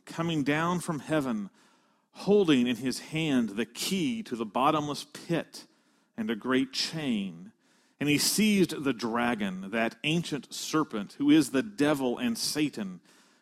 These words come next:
and bound him for a thousand years, and threw him into the pit, and shut it, and sealed it over him, so that he might not deceive the nations any longer, until the ta-, thousand years were ended.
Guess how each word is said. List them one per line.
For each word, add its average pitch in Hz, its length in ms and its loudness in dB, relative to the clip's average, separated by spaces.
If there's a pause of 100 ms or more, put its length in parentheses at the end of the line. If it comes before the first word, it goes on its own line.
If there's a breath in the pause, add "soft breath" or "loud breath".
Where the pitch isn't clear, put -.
and 110 280 -2
bound 165 340 4
him 104 220 -2
for 117 160 -2
a 110 80 0
thousand 147 600 -2
years, 127 640 0
and 104 140 -10
threw 175 320 4
him 151 140 0
into 139 160 2
the 123 100 2
pit, - 540 -4 (580 soft breath)
and 110 140 -4
shut - 340 2
it, - 220 -12 (100)
and 107 160 -6
sealed 175 400 2
it 113 140 -2
over 143 300 0
him, 87 340 -8
so 131 140 -4
that 120 100 -2
he 135 160 -2
might 135 340 2
not 135 240 0
deceive 143 400 -4
the 139 80 -4
nations 120 580 0
any 135 160 -2
longer, 127 580 -2 (500 soft breath)
until 120 240 -2
the 117 80 0
ta-, - 360 -6
thousand 147 460 2
years 120 400 0
were 117 220 -6
ended. 107 460 -4